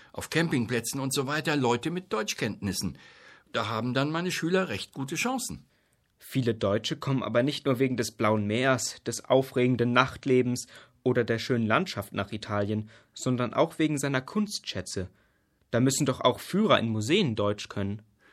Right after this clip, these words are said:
Speaker 1: Stimmt, da sind vor allem Studenten der Kunstgeschichte gefragt.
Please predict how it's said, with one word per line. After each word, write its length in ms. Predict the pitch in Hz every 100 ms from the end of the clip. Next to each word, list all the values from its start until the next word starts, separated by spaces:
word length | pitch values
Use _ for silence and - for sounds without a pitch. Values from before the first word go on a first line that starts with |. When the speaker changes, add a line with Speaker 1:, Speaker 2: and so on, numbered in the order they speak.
| _ -
Speaker 1:
Stimmt, 440 | - 262 233 - _ - _
da 180 | 101 117
sind 260 | 147 214 202
vor 200 | 196 180
allem 180 | 190 190
Studenten 580 | - 185 160 160 185
der 120 | 180 185
Kunstgeschichte 800 | 233 220 - - - 101 - 90
gefragt. 580 | 92 - 76 - -